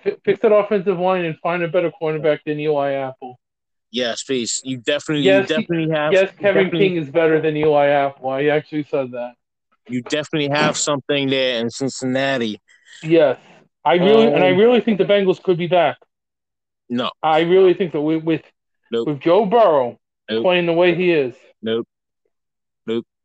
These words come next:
Speaker 1: And the
Speaker 2: Nope.
Speaker 1: A F C North
Speaker 2: Nope.
Speaker 1: about to, about to take a tumble.
Speaker 2: Nope. Nope. Nope.
Speaker 1: Really?
Speaker 2: Nope. Nope. Nope. Nope.
Speaker 1: Oh, I
Speaker 2: Nope.
Speaker 1: can't wait to hear this.
Speaker 2: Nope.
Speaker 1: Let's go.
Speaker 2: That's,
Speaker 1: Let's
Speaker 2: that's
Speaker 1: go.
Speaker 2: their sh-, that's their shot.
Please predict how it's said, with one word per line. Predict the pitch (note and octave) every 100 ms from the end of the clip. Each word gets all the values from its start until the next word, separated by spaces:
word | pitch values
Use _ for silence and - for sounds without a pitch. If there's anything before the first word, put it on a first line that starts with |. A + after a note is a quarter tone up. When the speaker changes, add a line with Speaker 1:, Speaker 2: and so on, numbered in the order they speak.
| -
Speaker 1:
And | E3+ E3 E3 D#3+ -
the | D3+ E3+
Speaker 2:
Nope. | F3
Speaker 1:
A | G3+ G#3
F | -
C | G3
North | F#3 F3+ D3+ - _ - _ _ -
Speaker 2:
Nope. | A#2 B2 - -
Speaker 1:
about | D3+ F3 A3 A3+
to, | F#3
about | - F#3+ G3+
to |
take | E3+ F#3
a | D#3
tumble. | E3 D3 B2 A#2
Speaker 2:
Nope. | A2+ C3 _ _ _ _ -
Nope. | A#2 C#3 _ _ _ _ _ _ _ _ _ _ -
Nope. | A2+ C#3
Speaker 1:
Really? | A3 F4 F#4+ -
Speaker 2:
Nope. | C3 D#3 D3 A#2
Nope. | C#3+ A3 -
Nope. | D3+ A#3 D3+
Nope. | D#3+ C#4+ D3+ D3
Speaker 1:
Oh, | D3+
I | D#3+
Speaker 2:
Nope. | G3+
Speaker 1:
can't | F3+
wait | D#3
to | D3
hear | D#3+ D#3+
this. | D#3
Speaker 2:
Nope. | D#3
Speaker 1:
Let's | E3+ E3+
go. | - D#3 C#3
Speaker 2:
That's, | C3+ C#3 - -
Speaker 1:
Let's | E3 -
Speaker 2:
that's | E3 C#3+
Speaker 1:
go. | -
Speaker 2:
their | D#3 C#3
sh-, | - _
that's | C#3+ D#3 -
their | D#3+ D3+
shot. | - F3+ F3